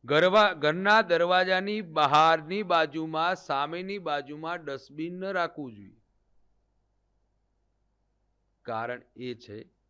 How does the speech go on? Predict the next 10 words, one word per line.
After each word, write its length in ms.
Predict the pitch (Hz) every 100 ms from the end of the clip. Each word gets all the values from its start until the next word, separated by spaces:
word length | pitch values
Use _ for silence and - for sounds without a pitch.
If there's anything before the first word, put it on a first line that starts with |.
| _ _ _ _ _
કે 100 | 117
જ્યાં 360 | 113 123 113
દુર્ગંધ 600 | 98 117 123 117 139 175
આવતી 560 | 143 107 110 110 _ 107
હોય 320 | - 98 104 _ _ _ _ _ _ _ _ _ _ _ _ _ _ _ _ _ _ _ _
અને 220 | 120 120
ત્યાં 220 | 110 117
લક્ષ્મીજી 600 | 107 101 _ 117 110 107
આવે, 300 | 95 92 110 _ _ _ _ _ _ _ _ _ _ _ _ _ _ _ _ _ _ _ _
હમ, 180 | 104 104